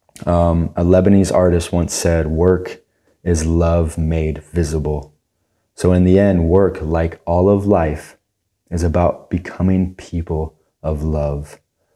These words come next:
followers of Jesus, known by love. Working to earn love is a bad religion,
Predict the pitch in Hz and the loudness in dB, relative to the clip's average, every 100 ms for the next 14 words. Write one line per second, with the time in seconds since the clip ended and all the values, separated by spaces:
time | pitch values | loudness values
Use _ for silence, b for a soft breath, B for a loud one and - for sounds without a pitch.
0 | _ - - - 85 87 90 90 90 85 | _ -20 -14 0 2 4 4 4 2 0
1 | - 82 82 82 78 78 - 80 82 87 | -2 -4 -2 -4 -4 -8 -8 -4 0 0
2 | 87 90 90 90 85 b b - 80 80 | 2 0 0 -2 -4 b b -6 -4 -2
3 | 78 76 73 76 76 _ b b - 95 | -2 -2 -4 -6 -12 _ b b 0 2
4 | 101 113 104 - 98 101 101 90 85 82 | 4 0 0 0 2 4 4 4 2 0
5 | 82 - _ _ _ 90 85 78 87 85 | -4 -12 _ _ _ -4 -2 -2 0 0
6 | 85 85 85 80 80 78 76 | 0 0 0 -2 -4 -6 -8